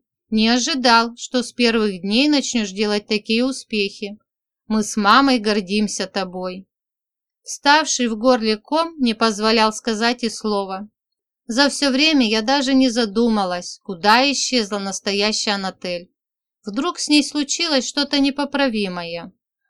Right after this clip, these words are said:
А родители, успокоившись, прекратили поиски.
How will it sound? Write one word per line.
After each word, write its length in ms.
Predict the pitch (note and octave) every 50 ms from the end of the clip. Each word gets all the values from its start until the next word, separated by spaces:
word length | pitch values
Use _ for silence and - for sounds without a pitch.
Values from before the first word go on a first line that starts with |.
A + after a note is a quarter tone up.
| _ _ _
А 160 | G#3 G3+ G#3
родители, 640 | G#3 G3+ F#3+ F3+ A3 C#4+ D#4+ D#4 - - A3+ G#3+ G#3
успокоившись, 1040 | G3 G#3 - _ B3 A3+ A3 _ - A3+ G3+ G3 G3 F#3 - - - F#3+ - -
прекратили 640 | _ - G#3 A3 - A#3 A3+ A3+ A3 - C#4 C4 C4
поиски. 760 | B3 B3+ _ A3+ G#3 G3+ G3+ G3 - - _ - G3+ F#3+ G#3